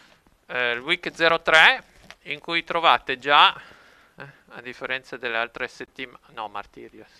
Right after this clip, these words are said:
eh, trovate già un po' di codice, eh, perché se no non finiamo più con lo scrivere codice. Quindi,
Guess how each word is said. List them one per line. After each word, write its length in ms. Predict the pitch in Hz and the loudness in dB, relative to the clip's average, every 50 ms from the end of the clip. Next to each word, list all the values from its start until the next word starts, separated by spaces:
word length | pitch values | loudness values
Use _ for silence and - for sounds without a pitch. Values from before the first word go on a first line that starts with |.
| - _ _ _ _ _ _ - - - - - - - - - - - - _ _ _ - - | -20 _ _ _ _ _ _ -18 -18 -18 -20 -20 -20 -20 -20 -20 -20 -20 -20 _ _ _ -20 -14
eh, 240 | - 139 120 113 117 | -10 -8 -6 -6 -6
trovate 380 | - 147 147 156 165 - 160 139 | -2 0 2 2 2 2 -2 -4
già 380 | - 165 165 175 190 196 180 - | 2 4 6 6 6 6 2 -2
un 120 | 147 127 | -10 -14
po' 120 | - 156 151 | -10 -10 -10
di 120 | 147 139 | -10 -10
codice, 640 | - - 143 127 113 104 107 - - 135 151 202 190 - _ _ - 135 | -8 -4 -4 -4 -4 -6 -8 -8 -6 -6 -6 -6 -8 -12 _ _ -20 -18
eh, 100 | 135 135 - _ _ _ | -18 -18 -20 _ _ _
perché 480 | - - _ _ - 113 110 107 113 - - _ _ _ _ _ _ - - - _ _ _ _ _ _ _ _ _ - - _ _ _ _ | -20 -20 _ _ -6 -4 -4 -4 -6 -8 -12 _ _ _ _ _ _ -20 -20 -20 _ _ _ _ _ _ _ _ _ -20 -20 _ _ _ _
se 220 | - - - - 110 | -20 -8 -4 -4 -2
no 360 | 113 123 127 127 - - - - | 0 0 0 0 -2 -4 -8 -16
non 160 | 131 113 113 | -18 -16 -16
finiamo 360 | - - 131 127 127 127 120 | -18 -12 -8 -6 -6 -6 -6
più 180 | 113 - 139 135 | -8 -10 -12 -10
con 120 | 135 117 | -10 -10
lo 60 | 113 | -10
scrivere 360 | 107 - - 131 120 110 - - | -10 -10 -10 -6 -6 -6 -6 -8
codice. 560 | - - 143 135 127 123 - - - 196 - _ _ _ _ _ 151 - _ _ _ _ _ - - - - - - - _ _ _ _ _ - - | -8 -8 -8 -8 -8 -10 -10 -8 -8 -8 -8 _ _ _ _ _ -20 -20 _ _ _ _ _ -20 -20 -20 -20 -20 -20 -20 _ _ _ _ _ -20 -12
Quindi, 540 | - 196 202 180 139 127 117 113 107 101 - | -2 2 2 2 2 2 -2 -6 -6 -6 -8